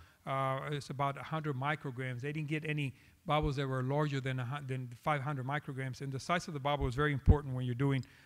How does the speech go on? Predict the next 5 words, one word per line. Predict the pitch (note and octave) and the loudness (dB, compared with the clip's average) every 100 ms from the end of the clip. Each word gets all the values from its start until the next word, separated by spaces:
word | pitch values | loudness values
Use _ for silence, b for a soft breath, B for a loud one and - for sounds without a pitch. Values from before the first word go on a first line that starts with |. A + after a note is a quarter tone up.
| - | -2
uh, | C#3 | 0
sclerotherapy. | - D3+ C3 - C#3 C3 - A#2 B B B B | 2 2 2 2 2 8 8 8 B B B B
Also, | E3+ F3 G#3 F3+ | 4 4 6 4
uh, | E3 D#3 C#3+ D#3 C#3+ | 6 6 4 0 -8
the, | E3+ D#3+ | -8 -8